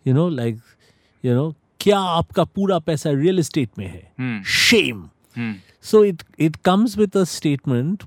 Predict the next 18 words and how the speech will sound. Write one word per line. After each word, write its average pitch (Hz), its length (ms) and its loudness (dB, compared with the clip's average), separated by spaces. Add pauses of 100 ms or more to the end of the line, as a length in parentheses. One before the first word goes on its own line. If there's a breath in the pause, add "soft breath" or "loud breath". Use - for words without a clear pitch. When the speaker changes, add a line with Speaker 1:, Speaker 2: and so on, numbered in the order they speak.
(100)
Speaker 1:
where, 151 220 -4 (800)
like, 175 100 -2 (480)
you'll 202 240 0
stop, 135 440 2
right? 196 240 -4
Like, 139 120 0
Speaker 2:
Hmm, 117 160 -4
Speaker 1:
you'll 165 160 0
be 165 80 2
Speaker 2:
hmm. 156 80 -2
Speaker 1:
like, 139 100 -6 (140)
"Yeah, 123 140 -4 (100)
fuck, 139 160 -10 (120)
I - 40 -8
have 139 160 -6
money 117 220 -4
in 101 100 -6
real 98 80 -8